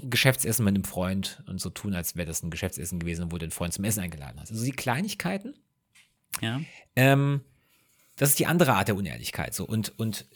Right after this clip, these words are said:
Speaker 1: so diese, das, das würde eher in diese White-Collar-Crimes passen. Also Leute, die eigentlich sagen, ich bin eigentlich ein guter, ehrlicher, rechtschaffener Mensch und dann mache ich mir so hier mal da,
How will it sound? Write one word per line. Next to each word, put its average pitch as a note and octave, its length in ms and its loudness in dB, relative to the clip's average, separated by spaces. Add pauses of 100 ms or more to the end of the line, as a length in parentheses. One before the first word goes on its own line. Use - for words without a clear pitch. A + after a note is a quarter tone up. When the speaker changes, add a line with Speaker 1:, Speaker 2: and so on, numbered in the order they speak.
(120)
Speaker 1:
so A#2 140 -2
diese, B2+ 180 -2
das, C3 200 0
das C3+ 160 -4
würde D#3 140 2
eher C3 120 2
in C3+ 80 0
diese B2 200 0
White-Collar-Crimes A2+ 760 4
passen. F#2 200 -4
Also F2+ 140 -4
Leute, C#3 180 2
die A#2+ 80 0
eigentlich D#3 240 0
sagen, B2+ 240 2
ich A#2+ 100 -6
bin A#2+ 80 -4
eigentlich A#2 160 -2
ein A#2 60 -2
guter, B2 300 0
ehrlicher, G#2+ 600 0 (140)
rechtschaffener G#2+ 460 2
Mensch D3+ 240 0
und C#3+ 60 -4
dann C3 180 -4
mache C3 160 0
ich C3 40 -2
mir C3 80 0
so B2+ 80 0
hier D#3 160 0
mal C#3 140 -4
da, B2+ 380 0